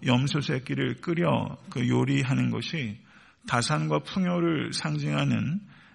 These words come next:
이방 종교 풍습이었기 때문에 아마 유대인들은 이와 같은 것을 제의적으로 금지했던 것으로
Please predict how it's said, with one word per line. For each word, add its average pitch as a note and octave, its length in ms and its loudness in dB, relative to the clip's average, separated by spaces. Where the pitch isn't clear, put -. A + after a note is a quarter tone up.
이방 C#3+ 440 2
종교 C3 280 0
풍습이었기 C3 760 -2
때문에 A#2 460 -2
아마 A2 320 0
유대인들은 B2+ 680 2
이와 B2+ 260 2
같은 B2+ 200 0
것을 A#2 300 0
제의적으로 B2 760 2
금지했던 C3 680 2
것으로 A2+ 500 -2